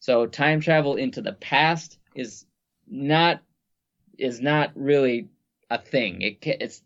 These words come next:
just can't, you can't really conceive of a way to put every atom back to where it was. You see what I mean? So time travel into the past, probably not, uh, ever.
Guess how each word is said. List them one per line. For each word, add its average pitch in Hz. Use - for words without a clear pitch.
just -
can't, 135
you 127
can't 151
really 143
conceive 131
of 113
a 113
way 117
to 113
put 113
every 123
atom 117
back 113
to 110
where 107
it -
was. 92
You 113
see 123
what 113
I 107
mean? 107
So 107
time 147
travel 151
into 127
the 110
past, 151
probably 123
not, 90
uh, 85
ever. 98